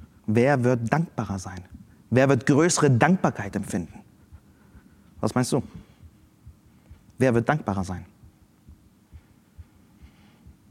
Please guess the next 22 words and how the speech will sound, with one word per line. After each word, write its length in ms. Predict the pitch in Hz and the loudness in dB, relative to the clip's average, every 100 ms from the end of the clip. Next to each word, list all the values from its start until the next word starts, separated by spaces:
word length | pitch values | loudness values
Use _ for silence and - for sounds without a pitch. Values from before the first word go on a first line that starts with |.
| _ _ - - | _ _ -20 -2
Simon 460 | 110 143 143 135 107 - - | 2 4 4 2 0 -8 -2
antwortete, 640 | 135 139 123 120 107 104 | 2 4 4 4 2 4
das, 300 | 92 117 - | 2 0 0
was 380 | 110 - - - | -2 -2 -6 -2
wahrscheinlich 420 | 104 - 117 117 | 0 2 2 2
auch 140 | 107 - | 0 0
du 240 | 139 135 | 2 4
und 100 | 139 | 4
ich 180 | 147 220 | 2 4
antworten 400 | 175 131 120 113 | 4 4 4 4
würde: 240 | 101 95 90 - - - - - | 4 2 -2 -12 -20 -20 -20 2
„Ich 260 | 120 127 | 2 4
nehme 240 | 156 202 262 | 4 4 6
an, 320 | 190 226 214 - - - - | 6 4 2 -4 -18 -6 2
der, 280 | 135 190 208 | 6 6 6
dem 180 | 208 | 6
die 160 | 185 160 | 6 6
größere 440 | 170 214 220 226 | 6 6 4 2
Schuld 340 | 220 240 277 - | 4 4 4 4
erlassen 440 | 139 113 - 107 | 4 2 2 2
wurde.“ 220 | 95 - - - - _ _ _ - _ - - - - - | 2 0 -6 -20 -20 _ _ _ -20 _ -20 -20 -20 -16 0
„Richtig“, 500 | 220 - 113 110 - | 0 2 -2 -2 -2